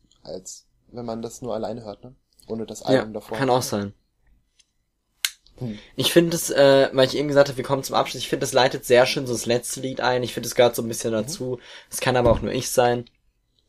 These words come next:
Speaker 2: Deswegen gehen wir auch ohne noch weitere Umschweife direkt zum letzten Lied, das ganz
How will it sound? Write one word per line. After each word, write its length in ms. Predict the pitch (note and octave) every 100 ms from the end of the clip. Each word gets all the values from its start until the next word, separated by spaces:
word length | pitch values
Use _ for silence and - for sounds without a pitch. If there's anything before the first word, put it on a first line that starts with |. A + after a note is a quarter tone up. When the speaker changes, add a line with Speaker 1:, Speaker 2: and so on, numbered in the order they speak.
| _ _ -
Speaker 2:
Deswegen 300 | C#3+ B2 A#2+
gehen 140 | A2 A#2+
wir 80 | A2+
auch 80 | A2
ohne 240 | B2 A#2+
noch 200 | A2+ A#2
weitere 280 | A2+ A2 A2
Umschweife 460 | A2+ A#2+ - A2 A2
direkt 320 | A2 A2+ -
zum 280 | - A2+ A2+ _ _ - _ _ -
letzten 360 | A2+ - -
Lied, 280 | G#2+ B2+ A#2
das 140 | G#2+
ganz 380 | - G#2+ - -